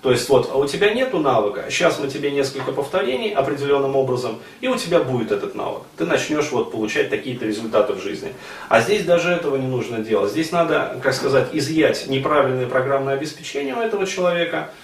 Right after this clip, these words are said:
а, убрать его, объяснить, почему оно неправильное, и встроить правильное программное обеспечение. Всё. То есть объяснить принципы. До остального человек допетрит сам такой.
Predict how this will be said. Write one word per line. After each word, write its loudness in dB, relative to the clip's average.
а, 4
убрать 2
его, 4
объяснить, -2
почему -2
оно 0
неправильное, 4
и -2
встроить -2
правильное 4
программное -2
обеспечение. -6
Всё. -2
То 4
есть 2
объяснить 0
принципы. -2
До 6
остального 4
человек 2
допетрит -4
сам -8
такой. -10